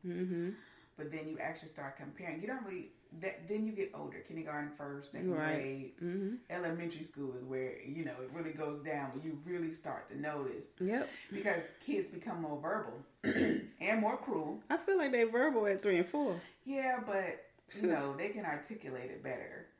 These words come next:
Speaker 1: Mm-hmm.
Speaker 2: as they get older. And the differences are more pronounced, per se,
Speaker 1: Mm-hmm.
Speaker 2: because by the time you get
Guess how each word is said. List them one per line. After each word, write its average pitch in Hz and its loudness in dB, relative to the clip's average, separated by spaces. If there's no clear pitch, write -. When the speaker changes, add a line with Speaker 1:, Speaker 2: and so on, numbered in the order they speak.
Speaker 1:
Mm-hmm. 175 0
Speaker 2:
as 170 2
they 147 -4
get 139 -4
older. 135 -6
And 156 -6
the 151 -4
differences 147 -6
are 139 0
more 143 -6
pronounced, 143 -2
per 254 -8
se, 262 -4
Speaker 1:
Mm-hmm. 175 -2
Speaker 2:
because 190 -2
by 160 0
the 156 -8
time 196 -4
you 190 -8
get 170 -8